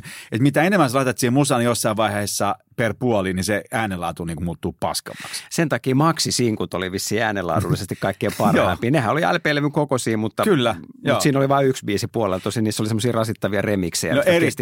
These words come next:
Speaker 2: kesti
Speaker 1: rasittavia. Mulla oli eka maxisinkku, mikä oli Derek B is a bad young brother. Muistat sen biisin?
Speaker 2: Kenen esittämässä?
Speaker 1: Der-, no, Derek B.
Speaker 2: Derek B.
Speaker 1: Derek B. Se oli semmoinen räppäri. Lukiossa ollessani.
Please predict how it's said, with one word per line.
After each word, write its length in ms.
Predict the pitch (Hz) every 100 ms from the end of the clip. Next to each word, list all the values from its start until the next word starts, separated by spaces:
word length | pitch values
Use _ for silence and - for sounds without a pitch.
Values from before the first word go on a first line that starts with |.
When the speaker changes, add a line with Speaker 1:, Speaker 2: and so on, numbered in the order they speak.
| 113
Speaker 2:
kesti 100 | 110
Speaker 1:
rasittavia. 600 | 101 101 110 101 101 95 _ _ _ _ _ _ _ _
Mulla 240 | 170 175
oli 140 | 127 117
eka 220 | 165 156
maxisinkku, 480 | 123 117 98 101 90
mikä 280 | 95 90 95
oli 180 | 87 87 107 92 - 131
Derek 260 | 123 85 -
B 40 | 82 82 -
is 180 | 82 -
a 40 |
bad 320 | 82 113 110 107
young 260 | 104 101 92
brother. 300 | 98 76 87
Muistat 260 | 127 117 90
sen 140 | 180
biisin? 380 | 120 85 - - _ _ -
Speaker 2:
Kenen 220 | 160 123
esittämässä? 520 | 101 101 - 226 233
Speaker 1:
Der-, 60 | -
no, 100 | 277 277
Derek 300 | 247 113 -
B. 40 | 185
Speaker 2:
Derek 260 | 175 143 117
B. 100 | 110 123 85 120
Speaker 1:
Derek 280 | 165 107 -
B. 40 | 110 -
Se 100 | 98
oli 120 | 143 110
semmoinen 340 | 101 92 87
räppäri. 360 | 82 - - - _ - - _ _ _ _ _ _ - - 143 139
Lukiossa 540 | 160 135 - 85 - 90
ollessani. 560 | 90 85 69 - 69